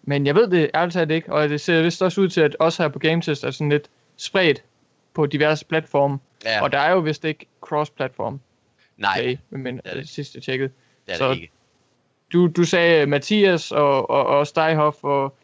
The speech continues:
Speaker 1: og dig, Lasse, I er på, øh, I er på Xbox. Jeg tror
Speaker 2: Ja.
Speaker 1: vist, Johannes, han lavede et, øh, glimrende indslag med, med nogle,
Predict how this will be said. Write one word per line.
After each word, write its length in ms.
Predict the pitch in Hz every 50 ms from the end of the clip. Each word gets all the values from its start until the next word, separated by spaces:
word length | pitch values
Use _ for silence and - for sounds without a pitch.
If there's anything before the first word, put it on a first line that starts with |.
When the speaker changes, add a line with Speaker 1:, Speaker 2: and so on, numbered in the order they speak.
| - 165 - _ _
Speaker 1:
og 120 | - -
dig, 180 | 131 143 147 147
Lasse, 260 | 147 147 147 - 120
I 140 | 147 151 151
er 140 | 143 139 147
på, 340 | 143 - 151 139 139 135
øh, 220 | 135 127 127 131 131 131 _ _ _ _ _ _
I 100 | - 151
er 60 | 143
på 120 | 135 - - 156 185
Xbox. 540 | 185 - - - 156 151 156 - - - -
Jeg 100 | - -
tror 180 | - 156 147
Speaker 2:
Ja. 80 | 143 139 113 -
Speaker 1:
vist, 140 | - - _ _ _ _ _ _ _ _ _ _ _ _ _ _ _ _ _ _ _ - -
Johannes, 380 | 147 151 165 165 165 151 135 -
han 120 | 147 139
lavede 260 | 135 143 143 147 139
et, 220 | 143 135 - _ -
øh, 140 | 135 131 127
glimrende 380 | - 156 160 170 160 143 135
indslag 420 | 139 147 143 - - 143 135 131 131
med, 240 | 131 139 139 131 131 _ _ _ _ _ _ _ _
med 120 | - 123
nogle, 300 | 131 135 131 135 135 139